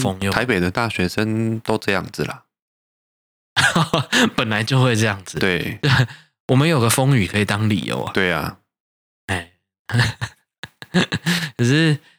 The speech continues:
Speaker 1: 然后外面都会有一些伞。
Speaker 2: 对。
Speaker 1: 都可以，都可以，哎，你不管怎么样，外面都一堆伞。
Speaker 2: 哈，哈，哈，哈。
Speaker 1: 好多，我跟你讲，那个爱心伞不是只有在那个学校的各-，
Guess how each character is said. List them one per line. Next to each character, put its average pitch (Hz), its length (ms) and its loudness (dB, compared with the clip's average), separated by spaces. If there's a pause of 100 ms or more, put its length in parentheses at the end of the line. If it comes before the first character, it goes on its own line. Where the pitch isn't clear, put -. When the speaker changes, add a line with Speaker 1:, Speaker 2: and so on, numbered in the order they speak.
(120)
Speaker 1:
然 127 140 2
后 151 280 2
外 143 280 2
面 135 220 2
都 113 100 2
会 123 140 4
有 101 140 2
一 101 60 2
些 107 260 0
伞。 87 280 -4 (200)
Speaker 2:
对。 101 440 -2 (320)
Speaker 1:
都 120 120 0
可 120 160 2
以， 104 100 0
都 110 140 -2
可 110 100 -2
以， 107 120 0
哎， 95 360 -2
你 110 100 0
不 127 80 -2
管 135 160 0
怎 98 120 -6
么 98 60 -2
样， 117 120 0
外 113 100 2
面 113 140 2
都 110 80 2
一 104 120 -6
堆 98 260 -2
伞。 - 160 -6
Speaker 2:
哈， 92 120 2
哈， 85 140 0
哈， - 140 -4 (120)
哈。 101 160 -4 (520)
Speaker 1:
好 95 100 -2
多， 113 220 0
我 113 160 2
跟 139 100 4
你 156 40 4
讲， 123 200 0 (240)
那 151 140 0
个 135 140 0
爱 139 180 -4
心 127 160 0
伞 110 180 -2
不 95 140 -6
是 113 180 2
只 104 100 0
有 101 140 2
在 98 340 -2 (500)
那 110 120 0
个 92 180 -2
学 - 160 -4
校 92 220 -2
的 85 220 -6 (140)
各-， 98 240 0